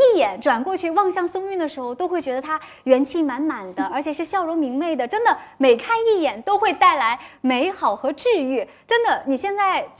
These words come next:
Speaker 1: 呃，当然了，我们看到松韵在影视作品当中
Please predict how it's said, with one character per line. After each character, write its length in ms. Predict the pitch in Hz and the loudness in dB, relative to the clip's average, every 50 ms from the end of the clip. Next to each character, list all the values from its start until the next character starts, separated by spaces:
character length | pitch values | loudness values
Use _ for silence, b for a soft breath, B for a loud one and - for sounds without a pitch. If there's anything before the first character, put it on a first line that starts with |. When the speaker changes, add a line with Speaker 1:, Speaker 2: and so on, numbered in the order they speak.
| - - | -10 -4
Speaker 1:
呃， 320 | 269 269 254 247 240 240 240 | -2 -2 0 0 -2 -2 0
当 160 | 359 381 392 | 0 0 0
然 100 | 339 294 | 2 2
了， 80 | 302 | 0
我 120 | 311 269 214 | 0 0 -2
们 120 | 185 285 | -4 -8
看 160 | - - 311 | -6 -4 -2
到 140 | 302 294 277 | -2 -2 -2
松 180 | 277 - 311 320 | -2 -2 -2 0
韵 200 | 330 320 277 262 | 0 0 -2 -2
在 280 | - 302 285 254 226 B B B _ | 0 0 0 0 -2 B B B _
影 120 | 247 233 | -4 -4
视 140 | 226 - 320 | -2 -4 -4
作 160 | - 427 415 | -4 -4 -4
品 200 | 381 - 247 202 | -4 -6 -10 -8
当 220 | - 254 262 277 269 | -8 -6 -4 -2 0
中 180 | 285 277 285 | 0 -2 -2